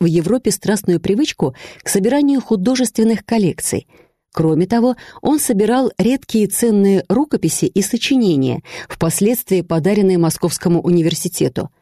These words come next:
В числе этих рукописей была и его собственная на немецком языке о путешествии с заметками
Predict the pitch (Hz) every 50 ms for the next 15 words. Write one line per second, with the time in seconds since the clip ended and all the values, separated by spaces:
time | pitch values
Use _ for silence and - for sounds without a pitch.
0 | _ _ _ _ _ _ - - 170 - - 175 165 156 - 170 - - 135 147
1 | 131 - - 214 208 - - 294 285 - - - - - - 156 175 196 247 285
2 | 311 - - 233 208 208 226 285 294 - - - 190 165 - - - - 156 165
3 | 160 160 160 160 160 165 160 165 160 170 170 165 - - 143 160 156 156 151 165
4 | 180 - 285 302 294 - _ _ _ - 269 - 302 - 330 - - - 151 139
5 | - - - - - - - _ _ _ _ - 185 170 175 214 226 269 311 302
6 | - - 247 233 240 226 208